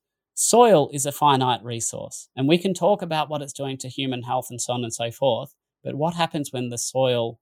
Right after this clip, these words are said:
runs out? So crop-based agriculture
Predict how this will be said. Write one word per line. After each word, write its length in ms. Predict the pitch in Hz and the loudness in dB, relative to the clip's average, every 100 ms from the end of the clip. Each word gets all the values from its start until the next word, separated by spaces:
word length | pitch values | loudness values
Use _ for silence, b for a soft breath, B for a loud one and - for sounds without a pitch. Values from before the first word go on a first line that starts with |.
| _ _ | _ _
runs 360 | - 120 113 110 | -4 -2 -2 -6
out? 360 | 113 107 104 - | -6 -6 -6 -6
So 260 | 117 113 117 _ _ _ _ _ _ _ _ - | -4 -6 -8 _ _ _ _ _ _ _ _ -4
crop-based 640 | - 180 180 156 151 135 | 8 8 8 2 4 4
agriculture 800 | 131 139 156 - 117 - 113 113 | -2 -2 -2 0 0 0 -10 -10